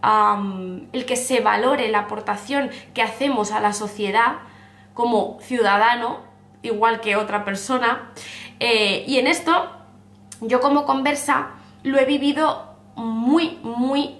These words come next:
ah, claro en, durante el tiempo que he llevado el velo, ¿no? Em, lo he dicho más de una vez, por aquí en algún vídeo en el canal y también en entrevistas que me han hecho y tal.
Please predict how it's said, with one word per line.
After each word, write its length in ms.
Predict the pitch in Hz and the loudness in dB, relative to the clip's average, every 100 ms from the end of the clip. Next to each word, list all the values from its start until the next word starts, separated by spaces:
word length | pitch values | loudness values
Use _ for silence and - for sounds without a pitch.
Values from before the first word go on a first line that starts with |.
| - - | -20 -4
ah, 640 | 208 202 196 190 190 185 - | -2 0 2 2 0 -2 -2
claro 480 | 226 220 247 359 - - - - - - - - | 2 2 2 0 -4 -16 -20 -20 -20 -20 -20 -12
en, 440 | - 233 226 - | -6 -4 -4 -4
durante 300 | 220 233 226 | -2 -2 -2
el 40 | 202 | -4
tiempo 260 | 233 254 | -4 -4
que 100 | 277 | -2
he 40 | 226 | 0
llevado 500 | 220 208 202 233 - | 2 2 2 0 -2
el 160 | 185 180 | -6 -6
velo, 300 | 185 170 170 | -6 -6 -4
¿no? 300 | 247 370 - - - - - - - | -4 -6 -12 -20 -20 -20 -20 -20 -8
Em, 720 | 220 214 196 190 185 180 - - - - | 0 2 2 0 -6 -8 -12 -14 -20 -16
lo 140 | - 262 | -2 0
he 40 | |
dicho 240 | 277 277 | 0 -2
más 220 | 277 254 247 | -2 -2 -2
de 60 | |
una 140 | 220 190 | -4 0
vez, 200 | 214 320 | 0 0
por 220 | - 233 | -2 -2
aquí 220 | 208 214 | -2 -6
en 80 | 233 | -4
algún 280 | 214 214 214 | -2 -4 -6
vídeo 220 | 214 220 | -4 -2
en 80 | 202 | -2
el 140 | 190 | -4
canal 400 | 190 185 202 247 | -4 -4 -2 -4
y 120 | 202 | -8
también 320 | 196 185 196 | -8 -8 -6
en 120 | 202 190 | -6 -6
entrevistas 500 | 185 190 190 208 - | -8 -8 -10 -12 -12
que 100 | 190 | -10
me 80 | |
han 140 | 190 196 | -8 -8
hecho 240 | 202 202 | -8 -8
y 60 | 185 | -6
tal. 240 | 196 269 | -4 -4